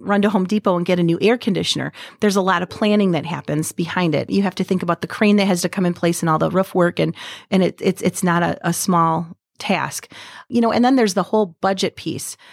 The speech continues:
I think expecting someone to understand all of that,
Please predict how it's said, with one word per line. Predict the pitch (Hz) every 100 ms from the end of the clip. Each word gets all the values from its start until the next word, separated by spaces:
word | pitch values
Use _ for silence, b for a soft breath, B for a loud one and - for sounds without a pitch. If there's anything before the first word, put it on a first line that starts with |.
| B B
I | -
think | 190 294 262
expecting | 208 - 233 240 214
someone | 208 202
to | 190
understand | 190 185 175 - 175 170 208 -
all | 220 226
of | 233
that, | 233 240 240 - -